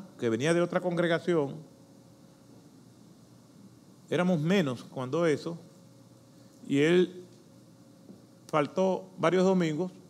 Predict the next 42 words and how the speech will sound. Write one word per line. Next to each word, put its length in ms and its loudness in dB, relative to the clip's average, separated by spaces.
pero 300 2
en 80 0
la 80 6
multitud 360 2
yo 120 4
no 60 -2
me 80 0
doy 100 0
cuenta. 340 -6
Y 180 2
él 80 4
me 120 2
dice 440 0
que 140 -2
se 120 0
sentía 320 -2
mal 380 2
porque 460 0
su 220 2
pastor, 460 2
el 80 2
otro 220 -4
pastor, 380 -2
le 100 4
daba 180 2
seguimiento, 500 2
y 40 -2
cuando 260 0
él 100 0
no 220 0
faltaba, 680 0
él, 140 0
cuando 220 4
él 80 0
faltaba, 580 4
el 80 -4
profesor 320 -4
lo 60 -6
llamaba 400 0
y 20 2
lo 80 2
regañaba. 600 -4